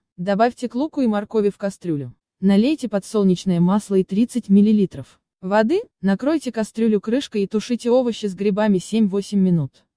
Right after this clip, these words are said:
периодически перемешивая. Гречневую крупу переберите, тщательно помойте и выложите в кастрюлю с луком, морковью и грибами. Налейте триста миллилитров воды.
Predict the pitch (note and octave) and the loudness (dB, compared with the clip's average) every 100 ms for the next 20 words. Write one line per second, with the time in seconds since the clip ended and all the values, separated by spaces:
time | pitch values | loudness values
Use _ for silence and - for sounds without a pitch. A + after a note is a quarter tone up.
0 | _ _ G#3 G#3 G#3+ B3 C#4 - A#3 C4 | _ _ -2 2 2 0 -4 -6 -4 2
1 | C4+ G#3+ F3 D#3+ D3 C3+ C3+ _ _ _ | 4 4 2 -4 -6 -6 -8 _ _ _
2 | _ _ F3 G3+ E4+ - A#3 G3 F3 F#3+ | _ _ -6 -4 -4 -2 0 0 -2 -4
3 | A3 G#3+ F#3+ F3+ F#3+ A3+ F#3 - F#3+ F#3 | -4 -2 0 2 2 2 -6 -6 -4 -2
4 | F3+ E3+ F3 F3+ F#3 - E3+ G3 G#3+ F3+ | -4 0 2 2 0 -2 -2 0 0 -2
5 | E3+ E3+ F3 E3+ F3 F3 E3 D#3+ F3+ E3 | -6 -8 -8 -8 -4 -4 -4 -4 -6 -4
6 | C#3+ - D#3+ E3+ F3 G3 F3+ F3 D#3+ D#3 | -8 -8 -4 -4 -2 -2 0 0 -2 -4
7 | D3 C#3+ C3 C3 _ _ _ F#3 G3 A3 | -4 -4 -4 -8 _ _ _ -2 2 2
8 | D4+ A#3+ G3 A#3 B3 G#3 G3 G3+ G#3+ B3 | 0 -4 -4 -4 -2 0 2 2 0 0
9 | C4 - G3+ F#3+ E3 D3 | -4 -2 -2 0 -2 -6